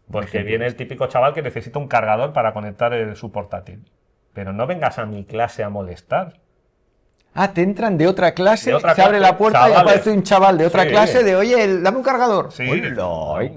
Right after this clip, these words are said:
Speaker 2: cargador, o no sé qué, que tengo que hablar con mi hermana, o que tengo cualquier cosa.
Speaker 1: Guau.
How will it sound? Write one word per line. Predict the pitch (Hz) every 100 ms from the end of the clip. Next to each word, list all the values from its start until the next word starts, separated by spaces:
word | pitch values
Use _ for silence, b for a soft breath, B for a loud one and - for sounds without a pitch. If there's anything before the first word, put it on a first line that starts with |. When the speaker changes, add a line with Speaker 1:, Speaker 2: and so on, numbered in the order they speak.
| 113
Speaker 2:
cargador, | 101 120 170 196 190 190 196 - - - -
o | 135 131
no | 123 107
sé | 110 113
qué, | 175 190 185 185
que | 127
tengo | 135 131
que | -
hablar | 113 117
con | 113 110
mi | 113
hermana, | 123 156 185 180 165 170
o | 156
que | 110
tengo | 123 117 107 - _ -
cualquier | 190 226 165
cosa. | 104 95
Speaker 1:
Guau. | 101 - - -